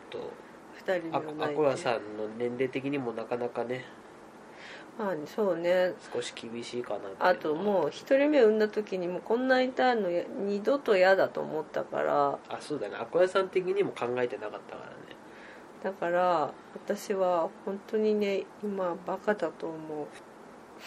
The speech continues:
Speaker 1: バカなの？
Speaker 2: <laughs> また産まなきゃいけないから。
Speaker 1: <laughs> もう残り二日ぐらいしかないのに、今、
Speaker 2: <laughs> わかんないけど。
Speaker 1: 今そこを思う。
Speaker 2: いや、もうちょっと前からま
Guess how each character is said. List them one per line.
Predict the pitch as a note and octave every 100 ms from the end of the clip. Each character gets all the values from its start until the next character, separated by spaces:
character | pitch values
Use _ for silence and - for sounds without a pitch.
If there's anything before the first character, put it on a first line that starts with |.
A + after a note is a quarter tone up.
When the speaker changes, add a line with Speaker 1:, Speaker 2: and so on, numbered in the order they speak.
| -
Speaker 1:
バ | -
カ | D#3
な | -
の？ | - A3 - F3 -
Speaker 2:
<laughs> | - - - -
ま | F#3+ G#3
た | A#3 A3
産 | A3 G#3
ま | G#3
な | G3 F#3+
き | D3
ゃ | C3+
い |
け | C3+ C#3+
な | C#3 C3+
い | C#3+
か | C#3+ D3+
ら。 | D#3
Speaker 1:
<laughs> | E3 - - - C3+ B2+ - - - - - - - - -
も |
う | G#2+
残 | G#2+ G#2+ A2+
り |
二 | A2+ - -
日 | A#2+
ぐ | B2+
ら | B2
い | G2+
し |
か | - G2+
な | G2+
い |
の | F#2+ F#2+ G#2
に、 | A#2+
今、 | A2+
Speaker 2:
<laughs> | A2
わ |
か | G3+
ん |
な |
い | -
け | -
ど。 | G3+
Speaker 1:
今 | -
そ | F#3+
こ | - D#3
を | -
思 | - -
う。 | F2+ - - - - - - - - - -
Speaker 2:
い |
や、 | G#3+
も | B3+
う | B3
ち | A#3+
ょ |
っ | A#3
と | C4+
前 | C#4+ D#4+ D#4
か | C#4+ F#3+
ら | F#3
ま | G3+